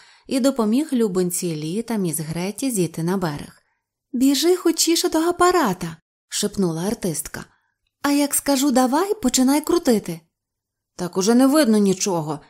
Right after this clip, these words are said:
заперечив Ейп. «То хай Джуді посвітить. Грето!» Поки містер Ейп зайняв своє місце коло апарата, артистка простяглась на піску в передсмертній позі лебедя.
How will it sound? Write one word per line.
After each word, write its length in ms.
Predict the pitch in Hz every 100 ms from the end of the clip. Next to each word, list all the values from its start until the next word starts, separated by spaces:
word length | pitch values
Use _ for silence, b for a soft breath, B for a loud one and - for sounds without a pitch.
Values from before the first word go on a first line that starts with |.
| b -
заперечив 720 | 185 190 190 175 160 170 -
Ейп. 300 | 180 151 - _ _ _ _ _
«То 140 | 269
хай 280 | 262 320 349
Джуді 300 | 247 277 247
посвітить. 680 | 247 247 - 233 220 185 - B B
Грето!» 920 | 262 339 359 392 392 - 285 220 180 - _ _ _ _ _ -
Поки 420 | 226 311 311 294
містер 440 | 247 233 - 180 -
Ейп 280 | 208 208 196
зайняв 540 | 185 208 214 214 202
своє 240 | - 190 190
місце 340 | 202 190 190
коло 260 | 185 180 175
апарата, 680 | 165 185 208 254 269 240 240
артистка 520 | 233 233 285 302 294
простяглась 640 | 285 240 - 202 208 202
на 80 | 202
піску 400 | 185 180 - 247
в 60 | 254
передсмертній 800 | 214 185 - 196 208 262 269 262
позі 360 | 226 190 196
лебедя. 560 | 214 180 156 160 160 160